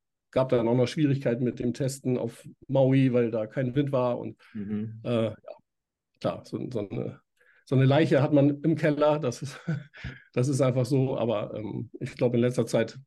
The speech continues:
Speaker 1: haben wir eigentlich einen ziemlich soliden Job gemacht und,
Speaker 2: Cool.
Speaker 1: ähm,
Speaker 2: Und die C-Kites ist ja auch, das ist, glaub ich, da, ich weiß gar nicht, Stückzahlen sind wahrscheinlich in kleinen dreistelligen Bereich. Die entwickelst du auch noch oder werden da einfach für die Teamrider nur die ganz alten Konzepte einfach genommen und die wollen den klassischen C-Kite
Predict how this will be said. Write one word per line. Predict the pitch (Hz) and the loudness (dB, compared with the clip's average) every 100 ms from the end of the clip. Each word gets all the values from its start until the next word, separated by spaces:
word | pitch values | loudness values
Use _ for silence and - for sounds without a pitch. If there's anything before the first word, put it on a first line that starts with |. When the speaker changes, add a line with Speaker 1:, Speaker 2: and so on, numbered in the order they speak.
| _ - | _ -4
Speaker 1:
haben | 117 | -2
wir | 113 92 | 0 0
eigentlich | 107 117 | -4 -4
einen | 110 - | -6 -4
ziemlich | 147 120 - | 0 0 2
soliden | 123 120 113 | 2 2 2
Job | 113 - | 0 -4
gemacht | - 107 - - - | -4 -6 -6 -12 -16
und, | 98 - _ _ _ _ _ | -16 -18 _ _ _ _ _
Speaker 2:
Cool. | 120 120 | -10 -8
Speaker 1:
ähm, | 139 - _ _ _ _ _ - | -12 -16 _ _ _ _ _ -4
Speaker 2:
Und | 156 | 0
die | 160 | 0
C-Kites | - - 139 165 - 139 170 - 143 | 2 2 4 2 2 2 2 0 -2
ist | 135 | 2
ja | 147 | 6
auch, | 135 131 - | 6 4 0
das | - 131 | -4 -4
ist, | 123 | 2
glaub | 139 | 2
ich, | 135 | 4
da, | 147 143 147 - _ _ | 4 2 0 -14 _ _
ich | 117 110 | -10 -2
weiß | 107 117 | -2 0
gar | 113 | -4
nicht, | 113 - | -4 -6
Stückzahlen | - 139 - 127 127 | -2 -2 2 2 2
sind | 139 131 | 0 0
wahrscheinlich | 139 127 139 143 139 - _ _ _ | 0 2 2 2 -2 -6 _ _ _
in | 139 151 147 | -4 -4 -4
kleinen | - 131 120 147 160 | -2 2 2 2 0
dreistelligen | - 117 - 131 139 - | 2 2 2 0 0 0
Bereich. | 139 110 107 147 - _ _ _ - | -2 0 0 -2 -6 _ _ _ -6
Die | 165 | -2
entwickelst | 180 165 165 160 156 | -2 -2 -4 -4 -2
du | 151 | 0
auch | 117 123 | 2 2
noch | 156 151 | 2 2
oder | 135 131 | 2 2
werden | 139 147 | 2 2
da | |
einfach | 139 139 | 0 -2
für | - 143 | -4 -6
die | 143 | -6
Teamrider | - 160 165 139 135 139 | -6 -2 2 2 2 2
nur | 139 | 0
die | 139 - | -2 -4
ganz | 107 131 127 | -4 -2 0
alten | 123 131 135 | 0 -2 -6
Konzepte | 117 123 117 120 | -4 -2 -2 0
einfach | 120 117 - | 0 -2 -4
genommen | 117 127 120 | -2 0 0
und | 117 120 | -2 -4
die | 113 | 0
wollen | 117 | 0
den | 117 113 | 0 -4
klassischen | 107 104 - 113 117 | -6 -6 -6 -4 -4
C-Kite | 113 113 113 110 | -2 -2 0 -2